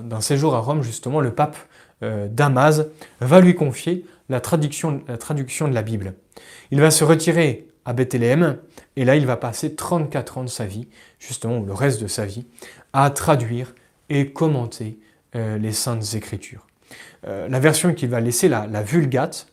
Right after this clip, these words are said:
hein, nous l'utilisons encore aujourd'hui. Il va aussi écrire beaucoup de, de traités, euh, polémiques dans lesquels on voit notamment son tempérament très colérique, hein, il est connu, euh, pour cela. C'est, euh, rappelez-vous, le,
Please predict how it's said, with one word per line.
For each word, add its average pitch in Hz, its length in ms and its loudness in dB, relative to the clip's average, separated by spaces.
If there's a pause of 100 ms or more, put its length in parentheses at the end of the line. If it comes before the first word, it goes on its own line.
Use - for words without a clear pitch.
(100)
hein, 123 200 -6 (220)
nous 131 120 0
l'utilisons 139 580 -2
encore 123 340 0
aujourd'hui. 107 500 -2 (580)
Il 131 100 0
va 135 80 4
aussi 143 320 4
écrire 147 340 2
beaucoup 139 300 -2
de, 107 220 -4
de 107 120 -8
traités, 135 580 -2 (260)
euh, 113 80 -4
polémiques 131 500 0
dans 117 140 -4
lesquels 110 240 -2
on 107 100 -2
voit 127 300 -4 (340)
notamment 120 380 0
son 107 240 -8
tempérament 117 640 -4
très 113 240 -6
colérique, 104 600 -4
hein, 98 80 -10
il 101 80 -6
est 98 40 -10
connu, 113 340 -6 (420)
euh, 107 100 -8
pour 120 220 -8
cela. 98 260 -8 (480)
C'est, 151 460 4 (240)
euh, 113 320 -6
rappelez-vous, 120 440 -2
le, 110 240 -2